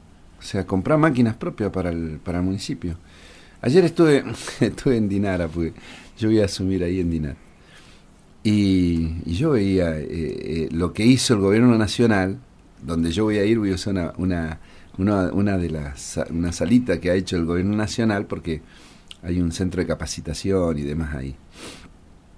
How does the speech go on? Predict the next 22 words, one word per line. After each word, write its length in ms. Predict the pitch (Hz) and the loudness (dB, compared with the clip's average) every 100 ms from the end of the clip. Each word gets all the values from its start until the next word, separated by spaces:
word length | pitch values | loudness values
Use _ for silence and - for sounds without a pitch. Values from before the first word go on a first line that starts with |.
| - - - - | -20 -20 -20 -10
Entonces 340 | 113 113 113 117 | -4 0 2 2
le 80 | |
pedí, 220 | 107 104 110 | 2 0 0
por 160 | 104 | -2
favor, 240 | - 92 90 | 0 0 0
si 100 | 92 | -2
me 80 | |
pueden 240 | 82 90 87 | 0 -2 -2
dejar 240 | 82 90 | 0 -2
un, 100 | 87 - - - - - - | -2 -6 -20 -20 -20 -16 -4
un 160 | 90 | 0
espacio 560 | 87 87 110 - 104 98 - - - | 0 2 2 2 -2 -4 -8 -20 -16
chiquito 480 | - 85 120 135 123 | -8 0 2 2 4
para 240 | 110 95 | 6 4
que 80 | 95 | 2
el 80 | 98 | 4
intendente 600 | 117 113 110 113 113 113 | 6 6 6 6 4 0
esté 220 | - 92 | -2 0
ahí. 200 | 101 71 - - - - - - - - - | 2 0 -8 -20 -20 -20 -20 -20 -20 -8 4
Y 80 | 120 | 6
ahí 100 | 151 | 6
contrasta, 640 | 160 131 127 - 71 | 4 4 -2 -6 -10